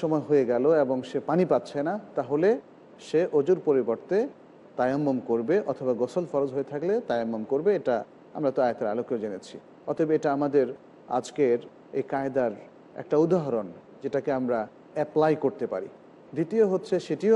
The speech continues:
আমরা আয়াত থেকে পেতে পারি, সেটি হলো, যদি কোনো ব্যক্তি হজ করতে যায়, হজ করতে গিয়ে সে তামাত্তুর করবে অথবা কেরান করবে, কিন্তু কোনো হাদি দেওয়ার ক্ষমতা তার নেই,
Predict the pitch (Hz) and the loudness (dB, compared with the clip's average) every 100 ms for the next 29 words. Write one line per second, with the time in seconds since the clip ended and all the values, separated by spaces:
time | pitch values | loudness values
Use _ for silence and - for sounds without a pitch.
0 | 202 180 143 - - - - 139 135 156 | 4 2 2 -2 -14 -14 -2 -2 -2 -4
1 | 139 127 123 120 120 180 - - 147 143 | -4 -2 -2 -2 -2 -2 -6 -6 -4 0
2 | 156 143 131 - - - - - - - | 2 2 0 -4 -20 -20 -20 -20 -20 -20
3 | - - 143 160 147 156 156 147 143 - | -20 -14 -4 -2 -2 -2 2 2 0 -2
4 | 139 127 - - - - 180 190 156 139 | -4 -4 -8 -20 -20 -4 -2 0 0 0
5 | 131 107 113 127 185 - - - - - | -2 -4 -2 -4 -6 -10 -20 -20 -20 -2
6 | 175 175 175 160 165 135 139 120 127 - | -2 0 -2 -2 -2 0 0 0 -2 -6
7 | - 143 139 135 127 143 135 131 120 123 | -8 -4 -2 -2 0 -2 0 -2 0 -2
8 | 120 127 123 131 156 156 139 123 123 139 | -2 -4 -2 0 -2 0 0 0 -2 -4
9 | 123 139 127 - 127 147 160 131 131 127 | -6 -6 -8 -6 -4 0 0 0 2 0
10 | 110 - 135 131 117 120 123 - - - | 0 -6 -6 -4 -2 -2 -4 -8 -20 -20
11 | - 127 156 139 | -16 -4 0 0